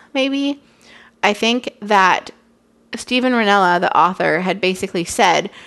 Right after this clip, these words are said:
that this book is for people who are already on the path of, like,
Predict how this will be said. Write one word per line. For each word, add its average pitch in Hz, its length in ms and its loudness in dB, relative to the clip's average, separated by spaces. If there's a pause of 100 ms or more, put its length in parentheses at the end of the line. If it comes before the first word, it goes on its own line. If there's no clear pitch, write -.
(220)
that 196 360 0
this 262 200 2
book 208 440 0
is 190 240 -2
for 180 240 -2
people 190 340 -4
who 170 480 -4 (560)
are 160 180 2
already 180 600 2
on 165 160 -2
the 147 80 -4
path 165 380 -2
of, 175 100 -6
like, - 320 -4